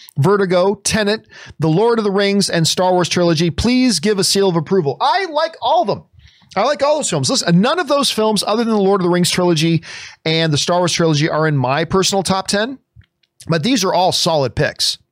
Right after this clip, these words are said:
These are all solid picks. There Will Be Blood, greatest male performance of all time by Daniel Day-Lewis.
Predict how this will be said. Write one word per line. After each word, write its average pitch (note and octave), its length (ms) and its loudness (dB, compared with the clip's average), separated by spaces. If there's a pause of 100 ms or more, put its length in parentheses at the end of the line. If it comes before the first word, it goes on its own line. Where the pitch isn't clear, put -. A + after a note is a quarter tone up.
(580)
These F3+ 180 0
are G3+ 60 2
all F#3 100 2
solid D3+ 380 -2
picks. - 280 -2 (300)
There E3 160 2
Will F3 100 2
Be E3 120 0
Blood, D#3 400 0
greatest E3+ 420 0
male D#3 220 2
performance D#3 520 0
of C#3 80 0
all D3 160 2
time D#3 360 -2
by C#3+ 80 2
Daniel C3+ 280 0
Day-Lewis. C#3 540 2